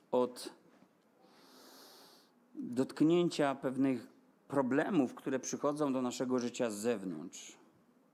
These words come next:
Jakub omawiał wcześniej próby,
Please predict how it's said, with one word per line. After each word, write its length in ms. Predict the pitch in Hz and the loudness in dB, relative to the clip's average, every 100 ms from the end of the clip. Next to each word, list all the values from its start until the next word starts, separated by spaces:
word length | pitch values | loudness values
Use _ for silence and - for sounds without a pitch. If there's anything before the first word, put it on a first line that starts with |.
| _ - | _ -4
Jakub 440 | 123 131 131 - | -4 -2 -6 -2
omawiał 420 | 139 147 147 139 | 0 2 2 -2
wcześniej 580 | 127 131 113 127 113 98 | -2 -6 -4 -2 0 -2
próby, 560 | - 123 131 131 143 | -4 -2 -2 0 0